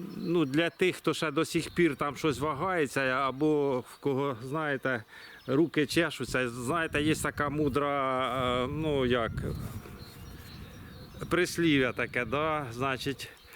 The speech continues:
"Умний вгору не піде, умний гору обійде". Так це я цим не хочу когось там обідати, чи просто вам кажу народну мудрість, да? Е, це <laughs> для, для дуже нетерплячих.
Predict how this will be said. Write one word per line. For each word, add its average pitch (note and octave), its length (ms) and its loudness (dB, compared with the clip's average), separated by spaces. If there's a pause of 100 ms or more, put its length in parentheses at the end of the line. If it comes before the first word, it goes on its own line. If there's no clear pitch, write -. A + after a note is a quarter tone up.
(320)
"Умний D#3 480 4 (300)
вгору D3+ 480 2
не D#3 140 2
піде, D#3+ 400 2
умний D3+ 400 2
гору D3+ 300 4
обійде". C#3 580 2
Так B2 160 -4
це D#3 240 0
я C#3+ 520 2
цим D3+ 400 0
не D3 360 2
хочу F#3 260 2
когось C3+ 360 0
там B2+ 200 -2
обідати, B2+ 400 2
чи B2 420 2 (400)
просто D3+ 380 0
вам B2+ 200 -2
кажу C#3 280 -2
народну C#3 480 0
мудрість, A2+ 480 0
да? C3 240 -2 (760)
Е, D#3+ 460 0
це F3+ 460 0 (340)
<laughs> E3+ 340 -4
для, D3+ 460 2 (160)
для D3 340 2
дуже E3+ 560 2
нетерплячих. D#3+ 920 0